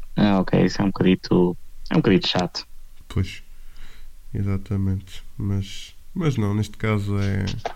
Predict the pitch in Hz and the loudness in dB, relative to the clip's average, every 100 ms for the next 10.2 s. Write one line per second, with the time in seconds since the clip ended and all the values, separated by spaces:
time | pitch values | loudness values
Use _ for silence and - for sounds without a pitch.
0 | - - - - - - - - - - | -10 -12 -12 -12 -10 -10 -10 -14 -10 -4
1 | 104 101 98 98 101 - - - - - | -2 0 0 -2 -6 -12 -16 -16 -16 -16
2 | - - - - - - - - - - | -18 -18 -20 -16 -16 -14 -14 -14 -16 -8
3 | 156 104 110 131 135 - 147 - 127 - | 0 2 2 0 -2 -2 -4 -2 -2 -4
4 | - - 120 - 135 135 131 151 131 - | -8 -6 -6 -4 -2 -2 0 -2 -2 -8
5 | 120 - 127 - - 123 123 123 120 117 | -6 -4 -4 -6 -6 -4 0 2 2 0
6 | 120 113 131 127 - - - - - - | -2 0 -4 -6 -12 -14 -12 -12 -12 -12
7 | - - - - - - - - 120 104 | -14 -14 -14 -14 -16 -16 -16 -10 -10 -10
8 | - - - - 95 92 - 90 95 95 | -14 -18 -16 -2 4 4 4 4 6 4
9 | 95 92 - 95 92 90 - - - 92 | 6 4 6 4 4 2 -2 -6 -4 -2
10 | 95 | -2